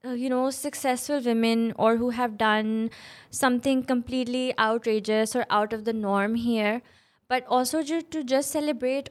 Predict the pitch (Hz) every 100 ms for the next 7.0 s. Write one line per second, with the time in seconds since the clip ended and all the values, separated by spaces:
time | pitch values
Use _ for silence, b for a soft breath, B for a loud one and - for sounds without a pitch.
0 | - 226 220 233 226 202 214 247 277 302
1 | 370 539 _ _ - 294 294 294 302 466
2 | 370 330 269 220 262 - 339 - 214 240
3 | - 311 359 - B B B _ _ _
4 | - 349 427 - 247 311 392 - - -
5 | _ - 269 226 233 226 233 262 - 247
6 | 202 180 165 175 240 247 254 254 254